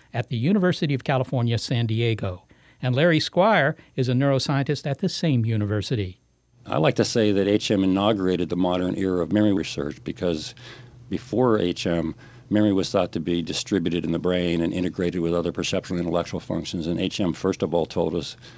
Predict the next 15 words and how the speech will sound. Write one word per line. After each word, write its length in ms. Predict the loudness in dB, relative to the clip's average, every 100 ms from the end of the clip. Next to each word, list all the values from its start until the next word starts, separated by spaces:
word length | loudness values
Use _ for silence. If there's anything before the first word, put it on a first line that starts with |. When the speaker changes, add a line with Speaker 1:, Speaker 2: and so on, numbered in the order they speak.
| -20 -20 -18 -6
Speaker 2:
that 160 | -4
memory 280 | -2 -2 -2
is 80 | -4
a 60 |
separable 480 | -4 -4 -2 -2 -2
function, 440 | -4 -6 -4 -4 -4
that 100 | -6
it 80 | -8
can 100 | -6
be 300 | -4 -4 -6
impaired 520 | -6 -2 -2 -2 -4 -16 -20 -20 -20 -20 -6
without 320 | -2 0 -2
affecting 420 | -2 -4 -2 -2
these 160 | -2 -2
other 320 | -2 -4